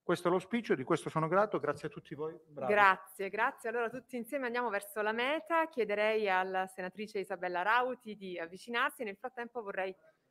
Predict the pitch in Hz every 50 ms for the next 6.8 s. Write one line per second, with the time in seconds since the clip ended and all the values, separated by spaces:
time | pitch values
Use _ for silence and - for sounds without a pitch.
0 | _ _ _ - 202 208 208 - - 233 202 233 247 254 247 247 - 226 214 208
1 | 208 - - - _ _ _ _ _ - 190 190 185 185 190 247 269 277 269 262
2 | 247 247 240 - 240 226 226 220 220 240 254 269 269 277 277 269 277 277 269 254
3 | 214 190 190 190 185 196 190 190 196 202 196 202 196 190 190 180 - _ _ _
4 | - 214 208 202 202 202 196 185 202 190 185 180 175 - - _ _ _ 233 247
5 | 254 226 208 208 208 202 208 214 226 240 - - 277 285 - 311 302 311 285 285
6 | 302 285 - 220 214 - _ - 214 202 208 226 262 311 -